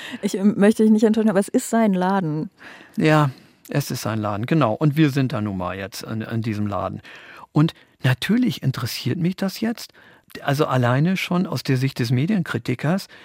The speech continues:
Speaker 2: was passiert da jetzt, ähm, ähm, mit diesen ganzen, also ich will einfach mitreden können. Was passiert? Wird mir weniger Werbung eingeblendet? Wie, wie, wie, welche Funktionalitäten baut er jetzt ein? Also das beobachte ich schon.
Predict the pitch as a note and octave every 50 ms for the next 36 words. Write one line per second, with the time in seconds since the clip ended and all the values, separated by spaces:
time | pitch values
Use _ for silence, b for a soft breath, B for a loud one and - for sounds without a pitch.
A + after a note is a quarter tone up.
0 | B B B B B B B B - A#2+ D3+ E3+ - - - _ _ - - E3
1 | D#3+ - - - G3+ A#3+ B3+ - - B2+ G#2 A2+ A2 G#2+ G#2+ G#2+ - - - -
2 | - C3+ A#2+ A2+ A2 A2+ A2 A2 A2 A2 A2 - F3 - C#3 A#2+ A#2 A#2+ A#2+ A#2+
3 | A#2 A#2 A#2+ A#2+ A2+ - C3 A#2 C3 C3 B2 A#2+ A#2+ B2 - - B2+ B2 B2 B2
4 | B2 A#2+ A#2+ A2+ A2 - _ _ - - - B2+ C3+ - A#2+ - D#3 E3+ - -
5 | - A2+ G2+ A#2 D3 G#3+ - D4 D4 B3 E3 C3 - - A#2 A2 A2+ A2+ B B
6 | B B B B B B B - B2+ - - - C#3 - - F#3+ F#3 D#3 C3+ D3
7 | - F3+ C#3 C3 A#2 B2+ C3 C3+ C3+ B2 B2+ A#2 A2 A#2+ A2+ B2 B2+ B2+ B2+ B2
8 | B2 A#2 B2 B2 A#2+ B2 A#2+ A#2+ A#2 A2+ A#2+ A#2 A#2 A#2+ A#2+ A#2+ A#2+ A#2 A#2 A#2
9 | - - b b b b b b b b b - C#3 B2+ A2+ C3+ C3+ B2+ A#2+ B2+
10 | B2+ A#2+ A2+ C#3 B2+ A#2+ - C3+ - - C#3 C3 - - B2+ A#2+ A#2 A#2 A#2 A#2+
11 | A#2 - - B2 B2 - - A#2 A#2+ A2 A#2+ A#2 B2+ A2+ A#2 A2 - - - C3
12 | B2 A#2 A#2 B2 - C3+ A#2+ B2+ A#2+ C3 - - C#3 C#3+ E3 E3+ A3 F#3 - -
13 | - A2+ - - - G3 G#3+ F#3+ C3+ A2+